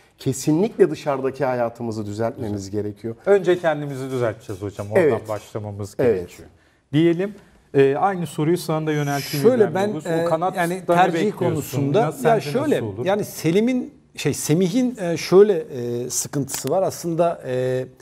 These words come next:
Speaker 3: yani çok fazla bir sistemin içinde, e, hazırlayarak bu duruma getirmediler oyuncu. İster istemez bu anlamda çok fazla eksiği var. Fiziksel olarak çok iyi durumda ama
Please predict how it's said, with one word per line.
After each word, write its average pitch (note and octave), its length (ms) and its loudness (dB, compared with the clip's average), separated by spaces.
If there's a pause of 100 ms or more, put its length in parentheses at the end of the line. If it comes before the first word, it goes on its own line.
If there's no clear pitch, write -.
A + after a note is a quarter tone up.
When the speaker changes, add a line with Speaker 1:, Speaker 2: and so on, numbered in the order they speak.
(300)
Speaker 3:
yani C3 180 -4
çok F3+ 220 -2
fazla D#3+ 420 -2
bir D#3+ 80 -4
sistemin E3 640 -2
içinde, E3+ 640 0 (540)
e, B2+ 160 -2
hazırlayarak E3 760 0
bu E3+ 80 -2
duruma D#3+ 240 0
getirmediler G3+ 580 2
oyuncu. A2 280 -4
İster A#2+ 260 2
istemez F3+ 400 -2
bu D#3+ 80 0
anlamda F3 520 0 (360)
çok - 200 -2
fazla C3 320 2
eksiği G#2+ 380 -8
var. F#2+ 180 -16 (360)
Fiziksel C#3 320 2
olarak F#3 320 2
çok G3+ 200 -4
iyi G3+ 140 -2
durumda D3+ 440 0
ama E3 220 0